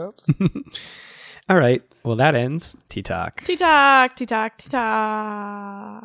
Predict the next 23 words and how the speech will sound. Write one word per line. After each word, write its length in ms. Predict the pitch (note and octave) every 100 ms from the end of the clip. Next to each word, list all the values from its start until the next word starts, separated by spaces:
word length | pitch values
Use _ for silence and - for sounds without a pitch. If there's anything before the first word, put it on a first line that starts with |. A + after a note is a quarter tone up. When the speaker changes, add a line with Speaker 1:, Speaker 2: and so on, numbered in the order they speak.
| A3 D3
Speaker 2:
N-, 440 | C3 - B3 - -
now 240 | C3+ E3+
let's 180 | D3+ -
move 180 | A#2+ A2+
on 180 | A#2+ C3+
to 500 | C3 C#3+ F3+ G#3 - - _ -
the 100 | G#3
mini 400 | B3 B3 G#3+ D#3
topic. 840 | C#3 A2+ - A2+ - C#3+ - - -
<laughs> 320 | - - - _ -
Speaker 3:
Um, 260 | B3+ A#3+ B3
not 180 | C4 C#4+
only 200 | C#4 A3+
did 100 | G#3
I 80 |
bring 320 | A3+ A3+ A#3 A#3+
the 100 | A#3
tea, 200 | - G#2+
I 20 |
brought 220 | - -
the 60 | A#3
mini 140 | A#3+
topic. 440 | A#3+ - - -